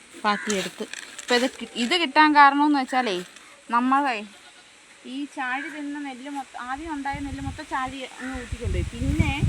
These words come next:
ഇതിൻ്റെ ഇടയ്ക്കൊക്കെ ഉണ്ടായ നെല്ല്, അതാണ് ഈ വഴി, ഏ, പച്ച പോലെ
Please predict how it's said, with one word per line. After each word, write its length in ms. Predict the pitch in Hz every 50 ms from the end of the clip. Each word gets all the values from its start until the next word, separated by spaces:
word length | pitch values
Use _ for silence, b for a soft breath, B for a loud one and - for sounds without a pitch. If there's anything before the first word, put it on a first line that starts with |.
| - - - - - - - -
ഇതിൻ്റെ 220 | - 269 262 269 262
ഇടയ്ക്കൊക്കെ 360 | 254 277 285 - 320 - - 262 262
ഉണ്ടായ 240 | 262 262 277 277 294 294 269
നെല്ല്, 180 | 240 233 233 220 208
അതാണ് 220 | 220 247 254 262 277 277
ഈ 20 | 254 247
വഴി, 240 | 226 226 240 254 254 254 262 - - - - 240
ഏ, 20 | 240 240 233 226 233 233 - -
പച്ച 200 | 240 - - - 330 269
പോലെ 140 | 269 269 240